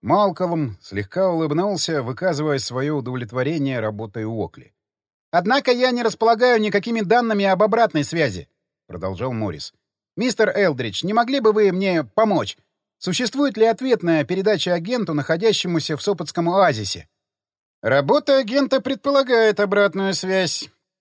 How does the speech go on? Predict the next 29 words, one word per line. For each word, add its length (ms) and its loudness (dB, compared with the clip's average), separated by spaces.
Как 200 -6
минимум, 380 2
он 180 0
должен 400 4
получать 460 2
новые 380 0
инструкции 720 -2
либо 280 -4
корректировку 720 -2
старых 640 2
с 100 -6
учётом 540 -2
вновь 440 -2
возникших 800 -4
данных. 560 -4
Выявили 460 0
утечку 500 -2
мы 140 -2
лишь 200 -2
в 80 -4
начале 480 0
января, 460 0
то 100 -2
есть 180 -6
занимаемся 800 0
расследованием 800 0
менее 440 -2
двух 280 -4
месяцев. 580 -6